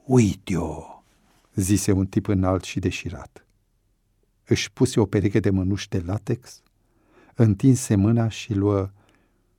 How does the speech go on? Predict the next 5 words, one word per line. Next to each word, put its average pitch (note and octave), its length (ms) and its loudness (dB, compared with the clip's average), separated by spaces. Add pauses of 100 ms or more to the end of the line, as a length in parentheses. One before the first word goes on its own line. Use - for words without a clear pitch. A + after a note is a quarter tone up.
(160)
noul G#2+ 480 4
cod - 640 -6
de G#2 120 2
procedură F#2 1200 -6 (260)
penală. D#2+ 720 -10